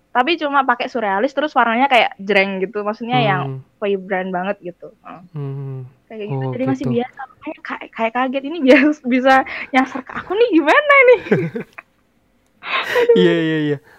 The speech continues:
Speaker 2: Tapi anu nggak, eh, nyangka nggak? Kayak,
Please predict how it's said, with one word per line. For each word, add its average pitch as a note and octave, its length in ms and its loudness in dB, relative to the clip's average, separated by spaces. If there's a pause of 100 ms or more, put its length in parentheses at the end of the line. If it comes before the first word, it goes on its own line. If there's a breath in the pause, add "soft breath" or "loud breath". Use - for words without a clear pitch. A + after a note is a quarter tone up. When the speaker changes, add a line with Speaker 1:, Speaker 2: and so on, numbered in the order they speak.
(140 soft breath)
Speaker 2:
Tapi A#3+ 360 0 (120)
anu B3+ 200 0
nggak, D#3+ 180 0 (260)
eh, F#3 680 2 (180)
nyangka G3 340 2
nggak? D3+ 220 -4 (1000)
Kayak, D3+ 920 0